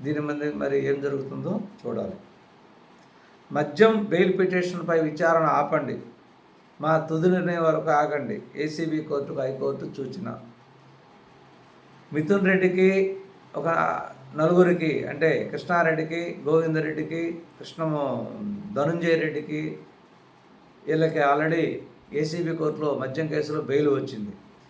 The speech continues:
ఈ బెయిల్ పిటిషన్ క్యాన్సిల్ చేయండి అని చెప్పి హైకోర్టులో సిట్టు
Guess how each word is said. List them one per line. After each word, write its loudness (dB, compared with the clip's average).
ఈ 6
బెయిల్ 8
పిటిషన్ 2
క్యాన్సిల్ 0
చేయండి -2
అని -4
చెప్పి -2
హైకోర్టులో 0
సిట్టు -4